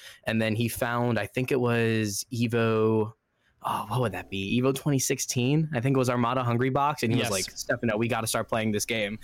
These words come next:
Speaker 2: <laughs>
Speaker 1: And so on my three hundred dollar laptop, I downloaded Melee, I plugged in my Xbox three sixty controller,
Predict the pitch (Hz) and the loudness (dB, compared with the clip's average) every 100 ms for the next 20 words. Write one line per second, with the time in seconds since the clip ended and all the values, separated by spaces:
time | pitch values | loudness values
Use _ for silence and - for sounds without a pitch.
0 | - 185 - 131 123 - 135 131 131 135 | -2 -2 0 -2 -4 0 0 2 2 2
1 | 139 143 135 135 127 - - 139 156 156 | 2 2 2 0 0 -2 -8 -2 0 2
2 | 156 151 147 143 135 131 131 131 139 123 | 2 0 0 2 2 2 0 -2 -2 0
3 | 120 - 123 120 127 131 127 123 120 120 | 0 -2 -2 0 2 2 2 2 2 2
4 | 120 113 113 117 117 - 127 127 120 117 | 2 2 0 -2 -4 -2 -2 0 0 0
5 | 117 - 110 107 - 113 - 107 113 110 | -2 -4 -4 -4 -2 -4 -2 -4 -6 -6
6 | 104 107 107 107 104 | -2 0 2 2 0